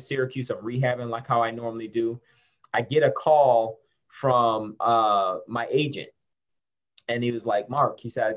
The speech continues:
got an opportunity for you." And I said, "Well, who's the opportunity from?" And he said, "Uh,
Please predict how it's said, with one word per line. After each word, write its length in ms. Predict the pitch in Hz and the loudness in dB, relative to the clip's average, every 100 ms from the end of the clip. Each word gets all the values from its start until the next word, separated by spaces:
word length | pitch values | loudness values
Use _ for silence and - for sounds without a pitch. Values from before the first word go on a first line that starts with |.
| 123 | -2
got 100 | 123 | 0
an 100 | 123 | -2
opportunity 560 | 127 123 - 135 123 107 - | -4 -6 -8 -6 -6 -8 -10
for 120 | 101 85 | -8 -8
you." 100 | - - _ _ _ | -10 -14 _ _ _
And 200 | 117 117 | -6 -2
I 80 | 110 | -4
said, 180 | 110 113 113 | -2 -2 0
"Well, 180 | 113 113 113 - | -2 -4 -8 -6
who's 180 | 180 | -4
the 120 | 156 156 | 0 -2
opportunity 560 | 147 - 185 170 123 104 - | -2 -8 -10 -8 -8 -10 -6
from?" 260 | 104 - - _ _ 123 | -6 -6 -14 _ _ -4
And 120 | 127 | -4
he 80 | 127 139 | -2 4
said, 160 | 127 | 4
"Uh, 160 | 117 110 | 6 2